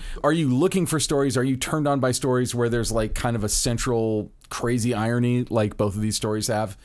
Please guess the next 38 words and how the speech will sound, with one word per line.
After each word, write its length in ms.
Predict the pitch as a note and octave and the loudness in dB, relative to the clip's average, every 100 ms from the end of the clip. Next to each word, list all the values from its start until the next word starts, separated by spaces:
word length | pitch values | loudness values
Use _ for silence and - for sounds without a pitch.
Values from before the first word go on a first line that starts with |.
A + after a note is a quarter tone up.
| - - | -20 -8
You 160 | A#2+ A2 | -2 0
know, 80 | G#2 | 0
they're 100 | A2 | 2
both 200 | A#2+ A2+ | 2 0
stories 400 | - A#2 A#2 G#2 | 0 0 0 -2
of, 160 | F2+ - - | -4 -10 -6
of 260 | A2 D#2+ - | -4 -2 0
big 180 | C#3 | 0
scams 680 | A#2 - C3 B2 B2+ B2+ - | 2 2 2 2 2 0 0
and 120 | A#2 G#2+ | 0 0
of 320 | G#2+ G2 - | 2 2 0
kind 260 | A#2+ A2 | 2 2
of, 320 | G#2 F#2 - - - - - | 2 0 -2 -2 -4 -6 -2
<laughs> 340 | D#3+ - - C#3 | 0 0 0 0
shall 220 | D3+ A#2+ | 0 0
we 80 | B2 | 0
say, 180 | B2 | 0
colorful 440 | A2 G3 A#3 - E3 | 0 0 0 0 2
people 420 | D3 C3 G2+ F#2 - - | 2 2 0 -2 -8 -4
getting 260 | C#3 C3 B2+ | 0 2 2
away 260 | A#2+ A#2 | 2 2
with 240 | A2+ A2 - | 2 0 -2
a 80 | A2 | 0
lot 240 | G#2+ G2+ G2+ | 2 2 0
of, 80 | - | 0
a 40 | |
lot 200 | G#2 G2+ | 0 0
of 40 | F#2+ | 0
stuff. 400 | - A2 F#2+ - - - - | -2 -2 -2 -6 -16 -16 -4
Are 200 | C3+ C#3+ | 0 2
those 160 | D3+ D#3+ | 2 0
the 80 | E3 | 0
stories 300 | F3+ D#3 C3+ | 0 0 0
that 100 | B2 | 0
are 60 | |
turning 300 | A#2+ D#3+ D3 | -2 -2 0
you 120 | C3 C3 | 0 2
on? 300 | C#3+ C#3+ | 2 0